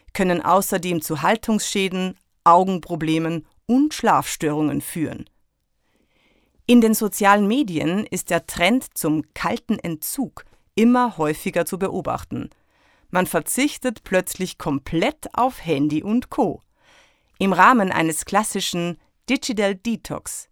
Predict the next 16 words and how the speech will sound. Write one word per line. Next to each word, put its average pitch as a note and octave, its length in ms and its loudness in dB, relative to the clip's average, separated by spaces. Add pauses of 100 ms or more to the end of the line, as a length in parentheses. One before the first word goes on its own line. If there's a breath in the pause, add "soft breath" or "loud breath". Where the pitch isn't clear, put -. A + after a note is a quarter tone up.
(560)
Das E3 240 -2
kann E3+ 220 0
leicht E3 420 2
zu F3+ 120 2
einer D#3+ 220 2
coolen B3+ 460 4
Challenge D#3+ 440 2
für - 160 -4
die D3 200 -6
ganze G#3+ 380 2
Familie A3 540 2
werden. C3+ 440 -2 (580)
Wer G#3 240 4
hält F#3+ 240 -2
es - 160 -8
aus, - 400 -4